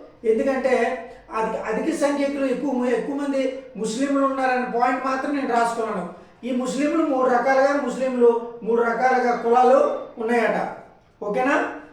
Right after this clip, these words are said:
నెక్స్ట్ టార్గెట్కి వెళ్దాం, నెక్స్ట్ పాయింట్కి వెళ్దాం. ఇది, ఆ, నా-, ఐదో పాయింట్కి వస్తే ఏమున్నదట, వీళ్ళట ఏం చేస్తారట, ఈ దేశంలో అట ఎక్కువ ఛాయ్ నాటి ప్రేమిస్తారట, ఎక్కువ ఛాయ్ తాగుతారటండి.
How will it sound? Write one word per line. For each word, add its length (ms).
నెక్స్ట్ 280
టార్గెట్కి 420
వెళ్దాం, 320
నెక్స్ట్ 440
పాయింట్కి 300
వెళ్దాం. 400
ఇది, 540
ఆ, 60
నా-, 760
ఐదో 220
పాయింట్కి 300
వస్తే 200
ఏమున్నదట, 920
వీళ్ళట 500
ఏం 340
చేస్తారట, 500
ఈ 100
దేశంలో 460
అట 80
ఎక్కువ 220
ఛాయ్ 420
నాటి 220
ప్రేమిస్తారట, 720
ఎక్కువ 320
ఛాయ్ 500
తాగుతారటండి. 840